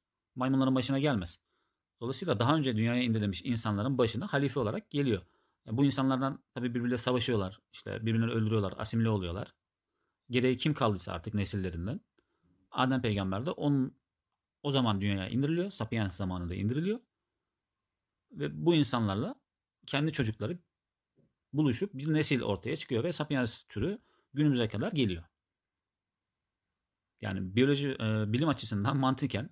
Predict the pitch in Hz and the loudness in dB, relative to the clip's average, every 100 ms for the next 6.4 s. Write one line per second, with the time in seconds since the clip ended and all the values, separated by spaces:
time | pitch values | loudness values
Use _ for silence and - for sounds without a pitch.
0 | - 113 127 131 151 _ _ 104 98 - | -12 -4 0 0 -2 _ _ -6 -6 -6
1 | 95 - - 104 104 - 120 113 95 85 | -10 -10 -6 -6 -4 -2 2 2 2 -2
2 | 85 92 - _ _ _ _ 147 147 123 | -4 -6 -8 _ _ _ _ -6 -2 0
3 | 101 95 92 95 113 254 - _ _ _ | 0 -2 -4 -4 -4 -8 -12 _ _ _
4 | - 139 - 101 - _ 104 104 143 - | -4 -4 -2 -4 -4 _ -2 -2 -4 -6
5 | - 202 214 _ _ _ - 160 147 107 | -4 -2 -4 _ _ _ 0 2 2 0
6 | 87 82 - - | -4 -10 -16 -20